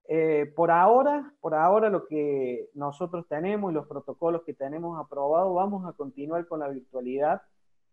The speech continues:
Eso es por ahora el mensaje que tenemos hoy.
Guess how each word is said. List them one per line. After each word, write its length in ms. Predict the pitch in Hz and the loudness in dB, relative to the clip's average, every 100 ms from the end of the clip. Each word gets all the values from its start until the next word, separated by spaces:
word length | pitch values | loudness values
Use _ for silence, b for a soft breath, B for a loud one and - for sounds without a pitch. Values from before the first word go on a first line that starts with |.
| _ _ _ _ _ _ _ _ _ - | _ _ _ _ _ _ _ _ _ -6
Eso 220 | 165 180 | -6 -6
es 60 | |
por 220 | - 147 131 | -8 -6 -4
ahora 300 | 135 165 160 | 0 0 -2
el 40 | |
mensaje 460 | 143 135 165 160 135 | -6 -8 -10 -10 -12
que 80 | |
tenemos 400 | 123 131 143 135 139 | -10 -10 -10 -10 -6
hoy. 320 | 147 170 | -2 -2